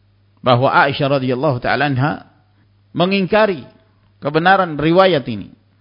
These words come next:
Dan Aisyah mengatakan, "Innakum latuhaddithuna an ghairi kadhibaini wala muttaham-, muttahamain,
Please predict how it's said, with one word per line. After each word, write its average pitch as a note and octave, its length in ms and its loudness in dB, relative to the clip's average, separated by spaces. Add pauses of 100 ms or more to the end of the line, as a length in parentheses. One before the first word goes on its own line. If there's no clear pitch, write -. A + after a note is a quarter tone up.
(420)
Dan C3+ 240 0
Aisyah G3 320 0
mengatakan, F3+ 560 -2
"Innakum F#3 440 -6
latuhaddithuna D#3 760 -2
an D#3+ 160 -4
ghairi E3+ 480 0
kadhibaini D#3+ 640 0
wala D#3+ 320 0
muttaham-, C#3 640 -6
muttahamain, C#3+ 880 -2